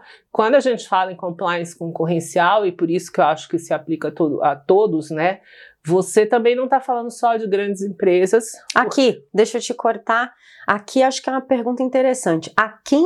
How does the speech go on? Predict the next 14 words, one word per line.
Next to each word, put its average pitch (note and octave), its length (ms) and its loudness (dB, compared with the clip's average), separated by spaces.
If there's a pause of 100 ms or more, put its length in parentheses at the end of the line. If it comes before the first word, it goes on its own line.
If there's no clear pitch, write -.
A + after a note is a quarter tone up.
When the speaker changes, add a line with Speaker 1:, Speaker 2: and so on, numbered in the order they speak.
(120)
Speaker 2:
interessa B3+ 1000 0
o F3+ 100 -2
compliance E3+ 640 -2
de D#3 60 -8
defesa D#3 380 0
da C#3+ 100 0
concorrência? C#3+ 800 -4 (240)
A - 100 0
quem E4 300 0
interessa? F3+ 760 0 (300)
Speaker 1:
Eu D4+ 120 -4
acho D4 280 -4
que F4+ 80 -4
interessa C4 560 2